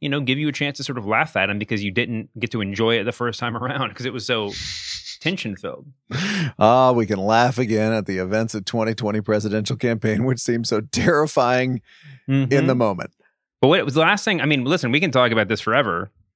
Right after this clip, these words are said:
Speaker 1: Um, we gotta give this book a name, right? I mean, I, I
Speaker 2: Ooh.
Speaker 1: th-, right after the, on the election night, or election night podcast, I suggested Shenanigans. I don't know. I mean, just after that, after Trump was, you know,
Speaker 2: Uh-huh.
Speaker 1: claiming, after his speech, whenever that was.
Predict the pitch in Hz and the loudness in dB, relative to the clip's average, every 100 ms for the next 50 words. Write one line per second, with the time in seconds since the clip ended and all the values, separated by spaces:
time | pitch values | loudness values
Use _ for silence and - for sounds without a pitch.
0 | _ _ 98 98 87 82 - 117 180 110 | _ _ -2 0 0 -4 -2 4 4 4
1 | 107 92 98 98 87 98 180 92 87 113 | 0 0 -2 0 0 2 2 0 0 2
2 | 135 131 202 - 139 135 - - _ _ | 6 6 8 6 4 2 -6 -8 _ _
3 | - 135 226 269 254 196 151 156 143 151 | 2 4 6 4 2 4 4 4 4 2
4 | 170 240 - 151 110 107 127 139 190 208 | 2 2 0 2 2 2 2 2 2 0
5 | 135 127 107 113 107 123 123 135 107 123 | 2 2 4 4 4 2 2 0 2 2
6 | 139 117 101 110 107 120 92 60 50 - | 2 -2 0 2 2 2 0 -4 -12 -16
7 | - 117 135 143 131 127 123 113 113 131 | -2 2 2 4 2 2 0 0 0 2
8 | 117 - 113 110 113 - 113 - 120 117 | 2 4 2 4 2 0 0 2 2 2
9 | 110 - 120 101 90 95 _ _ _ 120 | 0 -2 -4 -2 -4 -6 _ _ _ 4
10 | 123 127 123 143 143 131 - - 127 135 | 4 6 6 4 4 0 -4 -4 -2 2
11 | 135 117 - 143 90 - 117 110 80 65 | 0 0 -2 0 0 0 0 2 -2 -6
12 | 53 | -12